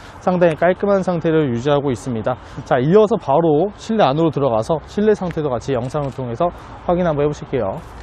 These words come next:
자, 실내 안으로 들어왔습니다. 일단 시트는 뭐 약간의 뭐 사용감 정도는 느껴지고 있고요. 뜯어지거나 해진 부분들은 보이지는 않고 있습니다.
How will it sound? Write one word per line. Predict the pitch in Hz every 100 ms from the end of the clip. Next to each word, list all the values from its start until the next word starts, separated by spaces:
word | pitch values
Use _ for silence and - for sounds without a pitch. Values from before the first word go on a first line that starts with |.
| -
자, | - 175 151 127
실내 | - 214
안으로 | 151 160
들어왔습니다. | 151 139 156 - 120 113 120
일단 | 123 196 190
시트는 | 269 269 294 269 262 254 196
뭐 |
약간의 | 175 117 214 214
뭐 | 185 160
사용감 | 208 214 214 196
정도는 | 190 180 151
느껴지고 | 120 160 151 151
있고요. | 127 - 147 113 113 120
뜯어지거나 | - 190 185 175 165
해진 | 160 190 214
부분들은 | 202 185 160 147 160 175
보이지는 | 131 123 110 135
않고 | 98 104 131
있습니다. | 117 107 95 123